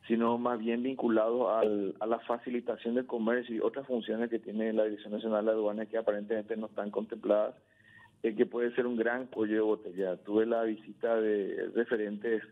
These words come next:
importantes, de, de, me sorprendí realmente porque hay una preocupación, quieren hacer foro conmigo, eh, eh, se están buscando por todos lados, este, participar en, en las discusiones para que una vez aprobado no sea un cuello de botella.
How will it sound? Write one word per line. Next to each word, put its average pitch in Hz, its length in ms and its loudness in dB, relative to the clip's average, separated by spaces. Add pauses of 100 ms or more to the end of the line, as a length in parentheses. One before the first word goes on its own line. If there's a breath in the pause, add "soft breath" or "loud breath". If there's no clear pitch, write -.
(580 loud breath)
importantes, 123 760 0
de, 120 300 0
de, 110 360 0
me 135 140 2
sorprendí 143 440 0
realmente 135 480 -2
porque 151 240 -4
hay 113 100 0
una 127 220 0
preocupación, 131 880 0
quieren 123 260 0
hacer 117 220 -4
foro 123 340 2
conmigo, 123 640 2 (420 loud breath)
eh, 107 360 2 (100)
eh, 95 540 0 (400)
se 123 80 6
están 147 260 -2
buscando 151 420 0
por 123 180 -4
todos 135 200 0
lados, 123 440 2
este, - 320 -8
participar 113 800 -2
en, 131 180 -2
en 123 100 -2
las 123 120 0
discusiones 123 640 -4 (540)
para 120 240 2
que 120 240 0
una 117 240 2
vez 117 140 2
aprobado 120 440 2
no 143 120 -2
sea 120 200 0
un 123 80 -6
cuello 113 220 0
de 120 40 6
botella. 123 440 0